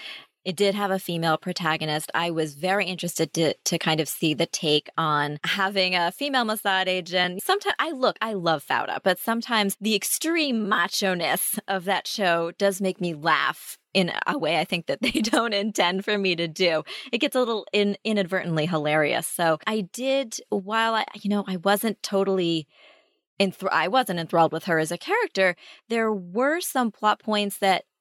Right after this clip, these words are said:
uh, I thought were done well. Tamar is there to swap places with a real Iranian woman named Gila. And so she's, she, she swapped places with her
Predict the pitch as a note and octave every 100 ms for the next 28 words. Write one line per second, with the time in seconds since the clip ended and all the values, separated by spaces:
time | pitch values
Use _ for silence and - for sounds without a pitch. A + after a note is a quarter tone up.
0 | _ F#3+ F#3 F#3 F#3 G3+ A3 G#3 - _
1 | D#3 F#3+ G3+ G#3 G3+ - F3+ A3+ A#3 F#3+
2 | F#3+ F4+ - A#2+ D#3+ - - A#3 A3+ B3
3 | B3+ C4+ C4+ - - A3+ F3+ F#3+ F#3+ F#3
4 | F#3 - - - F3+ E3+ E3+ - - -
5 | G3 G3+ - F#3+ F#3 G3+ - D3 D#3+ B3+
6 | - - - - E3+ G3 F#3+ - F3+ D#3
7 | G3+ A#3+ B3 G3 E3+ E3 D#3+ D#3+ D#3+ D3
8 | D#3 D3+ D#3 D#3 D3+ D3+ D3+ F3+ F#3 C#3
9 | C3+ B3 C4+ G#3+ G#3+ A#3+ A3+ B3 - -
10 | A#3 G#3+ - A#3+ C#4 F#4+ - G#3 G3+ F#3
11 | C#4+ - F3+ F#3